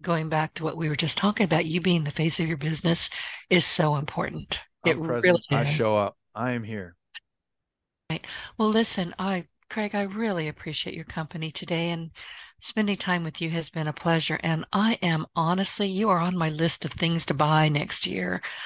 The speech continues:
Speaker 1: I
Speaker 2: Mm-hmm.
Speaker 1: want one of your pieces of furniture to put in my, my home gym, if you will. But it's one of those things that's,
Speaker 2: Honored.
Speaker 1: it's an investment, and I'm,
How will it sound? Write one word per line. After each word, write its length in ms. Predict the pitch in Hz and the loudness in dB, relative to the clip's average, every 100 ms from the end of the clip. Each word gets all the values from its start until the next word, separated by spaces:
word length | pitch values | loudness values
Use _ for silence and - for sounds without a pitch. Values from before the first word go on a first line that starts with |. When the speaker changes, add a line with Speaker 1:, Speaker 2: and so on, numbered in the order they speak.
| - | -6
Speaker 1:
I 40 | |
Speaker 2:
Mm-hmm. 180 | 190 175 | 0 2
Speaker 1:
want 320 | 165 90 85 | 2 -4 -2
one 180 | 170 160 | 2 2
of 120 | 156 | 2
your 120 | 165 | 0
pieces 440 | 151 165 160 151 156 | 0 0 2 0 -2
of 80 | |
furniture 440 | - 160 160 160 151 | -2 0 2 0 -2
to 80 | 160 | -4
put 260 | - 165 _ - | -4 -4 _ -4
in 260 | 165 170 | 0 2
my, 520 | 165 156 165 151 151 139 - - - - - _ _ - | 2 2 4 2 0 -8 -12 -12 -12 -14 -20 _ _ -2
my 180 | 170 | 0
home 380 | 147 160 156 156 | 2 0 -2 -2
gym, 340 | 143 151 156 156 | -4 -2 -2 -4
if 180 | 151 | -6
you 120 | 165 160 | -8 -6
will. 180 | 151 | -6
But 180 | 147 147 - | -6 -8 -12
it's 300 | - 160 - | -10 -10 -6
one 140 | 175 165 | -4 -4
of 100 | 156 | -4
those 180 | 160 | -6
things 300 | - 165 156 | -6 -6 -6
that's, 220 | - 95 87 | -4 -4 -6
Speaker 2:
Honored. 140 | - _ _ _ _ _ _ - | -10 _ _ _ _ _ _ -4
Speaker 1:
it's 200 | 185 - | -4 -2
an 60 | 170 | -4
investment, 640 | 156 147 147 - 165 - - | -4 -6 -8 -10 -10 -12 -8
and 140 | 165 | -4
I'm, 220 | 160 156 | -4 -6